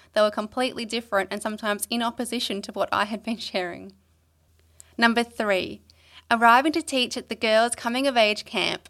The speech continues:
I, Beck, walked across the yard to get the drum the women used to accompany songs and dances. Sitting on the drum, I saw a concerned look on our friend's face, which became gesticulations and a command to stop.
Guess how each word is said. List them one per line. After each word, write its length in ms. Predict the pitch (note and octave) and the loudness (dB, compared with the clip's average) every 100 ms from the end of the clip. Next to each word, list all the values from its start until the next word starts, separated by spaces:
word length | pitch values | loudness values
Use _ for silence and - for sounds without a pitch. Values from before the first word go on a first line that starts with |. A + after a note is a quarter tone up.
| - | 0
I, 440 | G#3 G3+ B3+ D4+ - _ | 2 4 0 -2 -10 _
Beck, 340 | F#3+ G3 - - - _ | 2 2 -6 -20 -20 _
walked 340 | G#3+ A#3+ B3+ | 0 0 0
across 280 | D#4 E4+ D#4+ | -2 -2 -2
the 140 | - | -4
yard 300 | A#3 G3 G3 - | 0 2 2 -2
to 80 | |
get 200 | G#3 A3 | -2 0
the 80 | C4 | 0
drum 320 | A#3+ A3 A3 | -2 -2 -2
the 120 | A3 G#3+ | -4 -4
women 260 | A3 A3 | -4 -4
used 320 | G#3 G3+ G3+ | -4 -4 -6
to 60 | F#3+ | -10
accompany 420 | F#3+ G3 G3+ F#3+ | -6 -6 -4 -6
songs 500 | F#3 G#3 G3+ G#3+ G#3+ | -2 0 0 -2 -4
and 140 | G#3+ G3 | -4 -2
dances. 640 | F3+ - - G2 G#2 - _ _ _ | -2 -2 -6 -8 -10 -16 _ _ _
Sitting 280 | - C4 C4+ | 0 2 4
on 100 | C4+ | 2
the 80 | C4+ | 0
drum, 320 | A#3 A3+ A#3 | 2 2 4
I 100 | A3 | 2
saw 200 | A3 A3 | 0 -2
a 40 | |
concerned 540 | A3 A3+ - C4 C4 B3+ | -2 -4 -2 0 0 -2
look 300 | A#3+ B3+ B3 | 0 0 2
on 120 | A3+ | 0
our 140 | G#3+ | 0
friend's 340 | A3 A3+ A3+ A3 | -2 -4 -4 -2
face, 480 | A#3 G#3+ F#3+ - - _ _ _ - | 2 2 2 -4 -8 _ _ _ -2
which 220 | B3+ - | -2 -2
became 320 | B3+ C#4+ A#3 | -4 -2 -2
gesticulations 800 | A#3 A3+ C#4 C#4 C4+ A3+ C4+ A3+ | -2 -2 -2 0 2 2 2 -2
and 80 | G#3 | -4
a 60 | |
command 400 | G#3 A#3 A3 A#3+ | -4 -2 0 0
to 100 | A#3 | -4
stop. 560 | G#3 - - A#3+ - | -8 -6 2 2 2